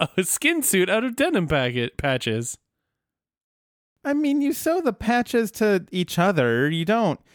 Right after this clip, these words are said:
Speaker 2: you, it's a patchwork uniform. You're not sewing denim patches to skin, my dude.
Speaker 1: I mean, it's got, but you gotta get in and out of it. You,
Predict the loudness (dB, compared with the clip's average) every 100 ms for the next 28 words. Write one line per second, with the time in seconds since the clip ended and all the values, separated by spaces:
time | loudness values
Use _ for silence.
0 | _ -6 0 0 2 0 -2 -4 -2 -2
1 | 0 2 2 0 -8 -20 _ _ -14 -2
2 | 0 2 0 2 2 2 2 0 -2 -4
3 | -2 2 2 2 2 2 0 0 0 0
4 | 0 -2 -2 -6 -6 -6 0 2 2 0
5 | 0 0 2 4 4 4 4 0 -2 -2
6 | 0 -2 0 0 2 0 0 0 2 2
7 | 4 4 2 2 0 -2 -6